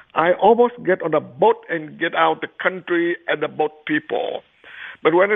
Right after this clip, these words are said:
step on the boat, Holy Spirit spoke to me and remind me all the wonderful prophecy about God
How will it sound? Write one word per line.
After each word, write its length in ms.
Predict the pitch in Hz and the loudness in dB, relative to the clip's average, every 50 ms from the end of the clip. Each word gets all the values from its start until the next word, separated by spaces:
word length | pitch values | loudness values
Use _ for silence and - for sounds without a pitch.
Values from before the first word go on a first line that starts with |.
| 196 - | 0 0
step 160 | - 233 233 | 0 0 0
on 140 | 220 208 175 | 0 -2 -2
the 80 | 175 151 | -2 2
boat, 240 | 143 190 185 165 - - - | 2 2 2 2 0 -6 -8
Holy 380 | - 180 190 190 190 190 190 180 - - - - | -4 -2 0 0 0 0 0 -4 -8 -12 -18 -4
Spirit 220 | - 190 196 185 - - - | 0 0 0 0 -2 -6 -2
spoke 300 | - 226 226 226 - - | 0 0 0 0 -2 -4
to 100 | 185 156 | -4 -4
me 640 | 147 151 139 113 107 110 113 110 123 139 160 170 - _ _ - - - - | -2 -4 -6 -6 -6 -8 -8 -8 -8 -8 -8 -8 -10 _ _ -20 -20 -8 -6
and 220 | - 151 151 156 | -4 -2 0 2
remind 480 | 160 160 160 165 170 170 180 180 185 180 | 2 2 2 2 4 4 4 4 2 2
me 120 | 180 180 165 - | 0 0 0 0
all 560 | 156 165 180 185 190 196 202 202 202 208 202 190 | 0 2 2 2 2 2 4 4 4 4 2 2
the 80 | 180 | 0
wonderful 400 | 156 160 180 180 196 - 175 170 | 0 0 0 0 0 -2 -4 -6
prophecy 640 | 165 _ - 170 165 165 - 160 147 - - 143 143 143 | -6 _ 2 2 2 2 0 -2 -4 -4 -2 0 2 2
about 300 | 143 135 143 143 139 120 | 2 2 0 -2 -2 -2
God 440 | - 139 139 143 143 139 143 156 180 | -2 0 2 4 4 4 4 2 2